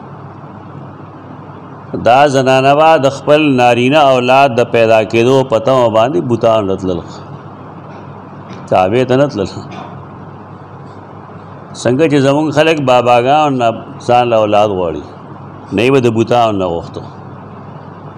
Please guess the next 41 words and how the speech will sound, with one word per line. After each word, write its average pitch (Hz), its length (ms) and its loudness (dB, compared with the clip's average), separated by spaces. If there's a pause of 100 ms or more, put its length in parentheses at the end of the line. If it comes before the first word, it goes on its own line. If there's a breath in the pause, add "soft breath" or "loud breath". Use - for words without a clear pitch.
(360)
نو 90 80 -4
تلي 143 340 0
وه 147 140 4
په 131 120 0
دغه 147 260 2
مقصد 165 380 0
باندې 156 340 0
او 160 140 4
د 135 60 4
الله 120 500 4
ته 120 260 0
منظوره 110 400 0
وه، 165 120 4
نه 131 160 4
هلته 117 260 2
بچی 98 300 2
پیدا 107 260 2
شو. - 160 -10 (2500)
دې 113 180 0
کې 147 120 4
د 117 120 2
فضیلت 117 420 2
څه 147 140 -2
نشته. 127 540 -2 (1600)
که 95 60 -4
کمال 127 500 2
وي 165 140 0
دا، 151 220 4
نو 147 100 -2
دا 131 180 4
کمال 127 460 2
بیا 123 220 4
رسول 117 340 0
الله 117 300 4
صلی 113 160 -2
الله 117 40 2
علیه 117 80 -2
وسلم - 20 -
ته 117 80 -4
نه 127 100 -4
دی 113 120 2